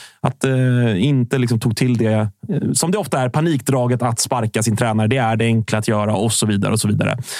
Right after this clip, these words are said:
Eh, är det, liksom, oförändrat förtroende för, eh, gubbarna, eller?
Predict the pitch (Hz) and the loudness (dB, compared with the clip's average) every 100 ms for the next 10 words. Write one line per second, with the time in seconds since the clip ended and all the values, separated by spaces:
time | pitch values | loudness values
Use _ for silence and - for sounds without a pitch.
0 | - - 120 120 120 110 147 147 147 143 | -10 -4 0 2 2 0 0 0 0 0
1 | 143 139 139 135 135 131 127 - 170 143 | 0 0 0 0 2 0 0 0 0 0
2 | - 170 175 175 170 175 - 190 196 185 | 0 -2 0 -2 -2 -4 -2 0 2 0
3 | - 139 135 120 123 117 117 117 113 113 | 0 -2 0 0 0 0 0 0 0 0
4 | 113 117 135 117 110 113 | 0 0 0 0 0 0